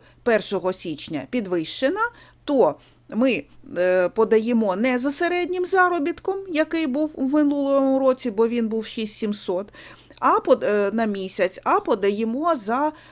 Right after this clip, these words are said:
даними з, е, мінімальної зарплати, о, п-, е, яка в січні, вона вища, сім сто,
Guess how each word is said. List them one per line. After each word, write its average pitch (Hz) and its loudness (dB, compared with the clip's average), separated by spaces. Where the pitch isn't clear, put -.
даними 269 2
з, - -12
е, 180 0
мінімальної 220 2
зарплати, 180 0
о, 135 -10
п-, - -8
е, 170 0
яка 175 2
в - -10
січні, 262 -2
вона 185 0
вища, 226 -2
сім 170 -6
сто, 370 -2